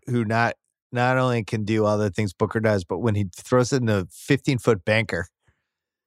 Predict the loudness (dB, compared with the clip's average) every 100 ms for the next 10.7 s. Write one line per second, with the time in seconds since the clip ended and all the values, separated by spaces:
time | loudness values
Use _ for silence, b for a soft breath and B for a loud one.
0 | _ _ _ _ _ _ -4 -2 0 0
1 | 2 2 2 0 -2 _ 2 4 4 2
2 | 2 -2 2 2 2 -4 0 2 4 0
3 | 0 -6 -18 -2 0 0 -2 0 2 0
4 | 2 0 0 -2 -2 2 4 4 4 2
5 | 0 0 0 -2 -2 -4 0 2 2 0
6 | 2 4 4 0 -2 0 0 0 -2 0
7 | 0 2 2 2 2 2 0 b b b
8 | b 0 2 2 2 0 0 -2 2 2
9 | 2 0 -2 2 2 2 0 0 2 2
10 | 0 -8 -2 0 0 -2 -6